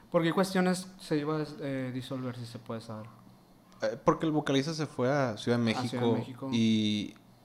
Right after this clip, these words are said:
Speaker 2: el rol que, que teníamos en ese momento, como que, "Ah, yo me voy para allá, yo consigo y ustedes quédense allá", como que
Speaker 1: Ujú.
Speaker 2: al, al, al principio como que, "Bueno, vamos a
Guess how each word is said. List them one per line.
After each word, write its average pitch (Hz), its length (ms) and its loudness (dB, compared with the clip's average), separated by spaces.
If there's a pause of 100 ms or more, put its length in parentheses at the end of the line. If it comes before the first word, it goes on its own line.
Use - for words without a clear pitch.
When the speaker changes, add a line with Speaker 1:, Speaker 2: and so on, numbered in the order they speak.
(140)
Speaker 2:
el 110 180 0
rol 120 640 6 (600)
que, 98 800 -2 (1120)
que 107 100 -2
teníamos 107 420 -2
en 113 80 -2
ese 107 140 -2
momento, 101 420 -4
como 101 180 -10
que, - 100 -12
"Ah, 117 140 2
yo 123 80 0
me 123 80 0
voy 120 80 -2
para 120 200 -4
allá, 107 220 0
yo 104 160 -4
consigo 113 340 -4
y 110 60 0
ustedes 107 420 -4
quédense 104 360 -8
allá", 95 480 -4
como 104 200 -8
que 92 220 -10 (840)
Speaker 1:
Ujú. 131 160 -2
Speaker 2:
al, 107 160 2
al, 110 280 0
al 117 160 2
principio 110 320 0
como 127 140 0
que, 104 100 -2
"Bueno, 120 260 4
vamos 117 320 2
a 92 200 0